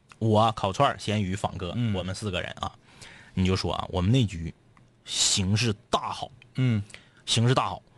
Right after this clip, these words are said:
Speaker 1: 我们一顿搜刮之后，在桥上还收了三个人的过桥费。
Speaker 2: 哎，那付了。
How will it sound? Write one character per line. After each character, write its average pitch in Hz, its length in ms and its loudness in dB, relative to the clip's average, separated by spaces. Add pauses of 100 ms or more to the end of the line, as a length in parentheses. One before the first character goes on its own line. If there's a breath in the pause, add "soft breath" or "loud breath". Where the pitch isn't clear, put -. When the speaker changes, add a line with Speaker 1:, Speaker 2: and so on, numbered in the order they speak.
(180 soft breath)
Speaker 1:
我 107 120 6
们 120 240 6
一 123 120 4
顿 185 200 6
搜 139 240 2
刮 120 280 2
之 117 100 -2
后， 131 180 0 (220)
在 139 240 0 (140)
桥 - 400 4
上 143 120 2
还 120 120 2
收 127 320 2
了 127 120 4
三 123 340 0
个 127 60 0
人 110 140 2
的 127 60 0
过 143 140 0
桥 113 140 2
费。 139 160 -2 (180)
Speaker 2:
哎， 170 180 4
那 208 180 2
付 202 240 0
了。 143 160 4